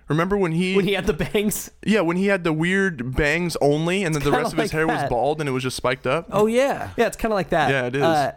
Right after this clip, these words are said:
Speaker 3: It's ugly.
Speaker 1: Just the middle-aged version.
Speaker 2: this is when I noticed the Crockett tombstone for the first time, 'cause they zoomed in on it. They very much wanted you to see it.
Speaker 1: And like you, and like you said, uh, Zach, you commented, Arn Anderson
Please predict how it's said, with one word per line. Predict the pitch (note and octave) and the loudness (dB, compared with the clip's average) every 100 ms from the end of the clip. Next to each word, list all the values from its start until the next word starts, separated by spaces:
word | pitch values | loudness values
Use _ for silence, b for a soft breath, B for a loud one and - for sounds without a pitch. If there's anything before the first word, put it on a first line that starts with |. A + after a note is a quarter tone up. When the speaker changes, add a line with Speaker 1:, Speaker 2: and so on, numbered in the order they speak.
| - - | -10 -4
Speaker 3:
It's | C#3+ - | -4 0
ugly. | B2 G2+ G2+ | -2 -2 -2
Speaker 1:
Just | D3 - | -2 -2
the | C#3 | -2
middle-aged | C#3 C3 A#2+ A#2+ | 0 0 0 -2
version. | F#2+ A2+ F#2 A#2 _ _ | -4 -4 -6 -10 _ _
Speaker 2:
this | E3 F3 | -4 -2
is | G3 | 0
when | F#3+ | 0
I | E3 | 0
noticed | D3 D3 - | 0 -2 -4
the | C#3 | -4
Crockett | D#3 C#3 - | -2 -2 -4
tombstone | C#3+ B2+ B2+ B2+ | -2 -4 -4 -6
for | B2+ | -8
the | |
first | A#2+ A#2 - | -8 -8 -8
time, | A#2+ C3+ | -6 -8
'cause | - C3 | -8 -6
they | C3 | -4
zoomed | B2 B2 | -6 -8
in | A#2+ | -10
on | A2+ | -12
it. | A#2 A#2+ | -12 -2
They | D3 | 0
very | F3 E3 | 0 -2
much | C#3 C#3+ | -4 -4
wanted | B2+ B2 A#2+ | -4 -4 -6
you | |
to | A#2 | -6
see | - A#2+ | -6 -8
it. | A#2 - | -8 -4
Speaker 1:
And | C#3 | -2
like | C3+ C3+ | -2 -4
you, | C3+ B2+ | -4 -4
and | C3 | -2
like | C3 C#3 | -2 -2
you | C3 | -4
said, | - B2+ A#2 | 0 0 0
uh, | A#2 A2+ G#2+ | 0 0 -2
Zach, | A#2 B2+ A#2+ - | -2 -2 -2 -4
you | A#2+ | -4
commented, | A#2 A#2 A#2 - | -2 -2 -4 -2
Arn | B2+ D3 | -2 0
Anderson | C3 C3 B2+ - B2 A#2+ | -2 -2 -2 -2 -4 -4